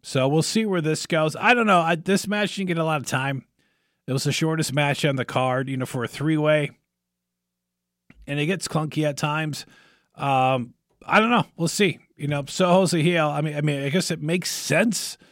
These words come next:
but can it, can they hold it up and everything else? I mean, is this gonna, I guess it's gonna be a W W E or, you know, the originals versus the, the, you know, these other girls that have been in there. But, uh, I mean, Rudy's been in there for a long time now.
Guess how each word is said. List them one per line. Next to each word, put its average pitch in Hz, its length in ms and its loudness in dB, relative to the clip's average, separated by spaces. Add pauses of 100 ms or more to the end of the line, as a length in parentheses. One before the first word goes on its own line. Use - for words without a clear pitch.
(300)
but 143 280 -2
can 165 160 0
it, 143 140 -2
can 160 140 2
they 151 100 2
hold 170 240 2
it 147 120 0
up 165 200 0
and 143 80 -6
everything 151 400 -2
else? 165 260 2
I 156 40 -2
mean, 143 140 -4
is 127 60 -4
this 156 160 -2
gonna, 151 300 -4
I 143 80 -4
guess 175 200 0
it's 160 140 -4
gonna 175 140 -2
be 156 140 0
a 151 40 -2
W 151 220 -2
W 147 200 -4
E 151 280 -2 (320)
or, 139 180 -4
you 151 140 -2
know, 127 160 -2
the 139 160 0
originals 139 580 2
versus 127 400 -6
the, 117 220 -4
the, 117 180 -8
you 131 140 -4
know, 117 40 -6
these 107 220 -6
other 139 220 -4
girls 107 440 -8 (600)
that 131 80 0
have 117 80 0
been 123 160 -2
in 120 80 -4
there. 117 160 -4
But, 113 280 -8
uh, 117 60 -2
I 113 100 -2
mean, 117 140 -4
Rudy's 135 340 -2
been 113 200 -8
in 107 80 -10
there 104 280 -8 (600)
for 131 140 -4
a 120 40 -6
long 131 280 -4
time 135 320 -2
now. 82 320 -10